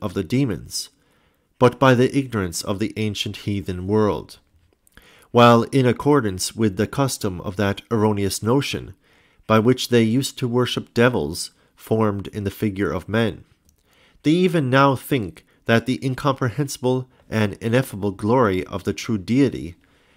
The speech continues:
should be worshipped under the limitations of some figure, as they believe that they can grasp and hold nothing if they have not some image set before them,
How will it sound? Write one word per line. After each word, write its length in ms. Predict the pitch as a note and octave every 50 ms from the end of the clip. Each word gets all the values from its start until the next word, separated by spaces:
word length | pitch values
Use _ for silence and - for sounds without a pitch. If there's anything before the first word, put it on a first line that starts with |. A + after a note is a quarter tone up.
| _ _ _ _ _
should 280 | - - - E3 E3 C#3
be 120 | C#3+ C3+
worshipped 580 | A#2+ A#2 C3+ D3+ D3 - - - F2+ - - - -
under 260 | A2+ A2+ G#2 A2 G2+
the 120 | F#2+ G#2 A2+
limitations 680 | A#2 A2+ A2 F#2+ - - A#2 A#2+ A#2 - A2+ G2 F2+
of 120 | D#2+ E2+ -
some 240 | - G2 F2 E2+
figure, 560 | D#2+ - - A#2 A#2+ A2 G#2 G2 C2 - - _ _ _ _ _ _ _ _ _ _ -
as 240 | A2+ A2+ A2+ G#2+
they 140 | - C3 C#3
believe 560 | C#3 D3+ C#3 C3 C#3 D3 C#3+ A2 E2+ - - _ _ _ _ _ _ _
that 140 | - G#2 G2
they 140 | - A#2 A2+
can 240 | - C3 A#2+ A2 G#2
grasp 500 | A2 A#2+ C3 C#3 A2 F2 - - - -
and 140 | G#2+ G#2+
hold 420 | F#2 - - C#3 C#3 B2 G2+ F2+ F#2+
nothing 460 | G#2+ C#3+ D#3+ D#3 - F#2 D2 E2 F#2 _ _ _ _ _ _ _ -
if 120 | G2 -
they 140 | - F2 F#2
have 240 | F#2 G#2 A2 G#2+ G#2
not 280 | G#2 A2 A2 A2 - -
some 300 | - - A#2+ A2 G#2 - -
image 380 | - C3 B2+ A#2+ A2+ A2 A2 G#2
set 260 | - - G2+ F#2+ -
before 400 | - G2+ F#2 - - A2 A#2 A2+
them, 280 | G#2 G2 D#2+ - -